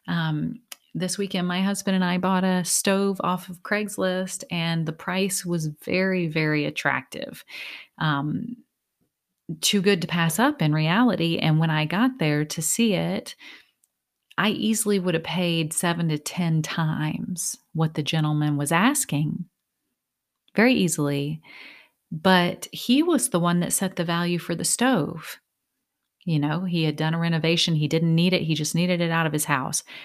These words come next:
But I see the value of it to be much greater than he did.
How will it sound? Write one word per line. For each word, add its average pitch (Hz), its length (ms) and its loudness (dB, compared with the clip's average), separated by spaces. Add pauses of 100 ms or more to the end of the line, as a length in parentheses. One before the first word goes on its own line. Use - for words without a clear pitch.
(220)
But 156 160 2 (220)
I 160 720 2
see 170 300 0
the 151 120 2
value 160 500 2
of 143 200 -2
it 139 300 -4
to 151 100 -6
be 151 160 2
much 165 420 2
greater 147 320 0
than 143 160 -2
he 190 340 -2
did. - 460 -8